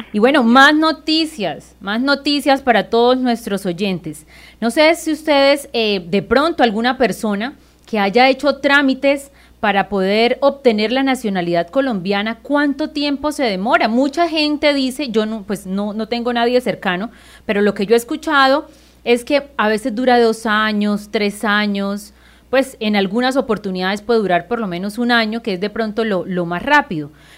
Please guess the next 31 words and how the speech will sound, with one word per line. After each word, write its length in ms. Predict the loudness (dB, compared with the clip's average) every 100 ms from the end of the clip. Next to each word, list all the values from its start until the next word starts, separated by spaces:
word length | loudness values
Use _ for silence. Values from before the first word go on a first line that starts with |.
| -6
Pero 260 | 0 0 0
gran 460 | 0 2 2 0
preocupación 920 | -2 -2 -2 0 0 -2 -2 0 0 -2
o 240 | -2 -2
gran, 500 | -2 -2 -2 -4 -6 -10 -20 -20 -20 -6
eh, 600 | -2 0 2 2 0 -2
malos 720 | 0 2 4 4 4 0 -16 _ _ -20 _
comentarios 720 | 0 2 0 4 4 6 2
se 240 | 2 0 2
generaron 640 | 0 2 4 4 2 -2 -8 -20 -4
porque 300 | 0 2 2
resulta 720 | 2 -2 2 2 2 0 0 -6 _ _
que 100 | 0
a 60 |
la 140 | 2 0
mejor 460 | -2 -2 2 4 4
amiga 600 | 2 0 0 0 0 -4 _ _ -18
de 580 | 2 4 6 4 -2 -8 _
la 240 | -6 -4 -2
señora 440 | -2 -2 4 4
Verónica 640 | 6 6 6 4 0 2
Alcocer 640 | 0 0 -6 -4 -2 -2 -4 -14 -20 _
le 180 | 0 2
sacaron 560 | 0 0 0 0 0
de 100 | 0
un 120 | 0 0
día 240 | 0 0
para 220 | 0 0
otro 220 | 0 -2
la 120 | -2 0
nacionalidad. 800 | -2 -4 -4 -4 -2 0 0